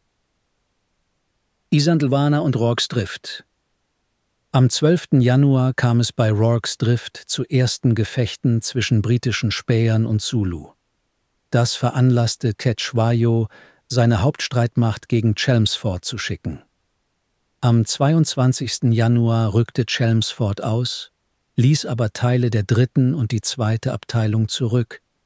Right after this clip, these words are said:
Sie wurden in der Schlacht von Isandlwana vernichtend geschlagen. Rund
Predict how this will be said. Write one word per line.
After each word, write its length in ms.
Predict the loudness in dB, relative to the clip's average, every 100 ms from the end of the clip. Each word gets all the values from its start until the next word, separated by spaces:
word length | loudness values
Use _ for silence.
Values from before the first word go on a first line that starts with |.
| _ _ _ _ _ -4
Sie 220 | -2 0
wurden 360 | 0 2 0
in 140 | 0 -2
der 100 | -2
Schlacht 460 | -2 -2 -2 -8
von 240 | -6 -4 -2
Isandlwana 1040 | -2 0 0 2 0 0 0 0 0 -2
vernichtend 800 | -4 -2 2 2 0 -6 -6 -4
geschlagen. 600 | -4 -2 -2 -4 -6 -12 -14 _ _ _ _ _ _ _ _ _ _ _ _ _ -2
Rund 380 | 2 4 4